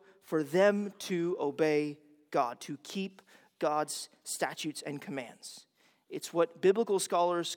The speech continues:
call thesis in service of paranesis, uh, indicative leading to imperative, or put more simply, the Mike Law version, reality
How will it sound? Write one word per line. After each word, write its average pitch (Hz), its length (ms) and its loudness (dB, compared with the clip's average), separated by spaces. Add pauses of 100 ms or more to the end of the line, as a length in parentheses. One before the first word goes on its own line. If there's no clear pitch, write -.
call 156 380 0 (180)
thesis 247 640 0
in 180 180 -2
service 190 400 0
of 165 200 0
paranesis, 170 840 -2 (260)
uh, 170 140 4 (160)
indicative 190 680 4
leading 202 380 4
to 185 260 2 (240)
imperative, 175 520 4
or 180 80 -2
put 294 200 0
more 202 140 0
simply, 185 580 -2
the - 60 -12
Mike 175 220 0
Law 175 200 6
version, 156 440 -2 (360)
reality 190 540 4